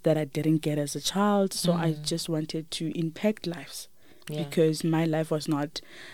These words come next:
Speaker 1: impacted in a way that could make me the most amazing person or the happiest child.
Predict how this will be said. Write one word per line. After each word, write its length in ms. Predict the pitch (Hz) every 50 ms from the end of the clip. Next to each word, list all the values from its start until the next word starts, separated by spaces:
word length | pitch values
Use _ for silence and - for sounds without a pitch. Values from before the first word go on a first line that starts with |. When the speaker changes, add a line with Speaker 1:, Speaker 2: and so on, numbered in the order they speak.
| - - -
Speaker 1:
impacted 480 | 208 190 185 - 214 214 - 233 202 -
in 140 | 196 196 185
a 80 | 165
way 300 | 147 143 156 156 160 180
that 440 | 156 156 143 143 147 143 - - - - -
could 240 | - 208 196 -
make 260 | 175 160 151 156 - 170
me 440 | 165 160 156 151 151 147 147 - - - - - - - - - - -
the 60 | 160
most 480 | 151 147 147 147 147 151 156 - - -
amazing 460 | - 156 160 156 156 151 156 160 156 147
person 640 | - 208 202 202 202 196 - - 202 196 190 190 -
or 460 | - - 170 170 165 156 156 156 156
the 80 | 151 160
happiest 500 | 139 143 170 160 - - 175 - - -
child. 460 | - 160 143 - - - - -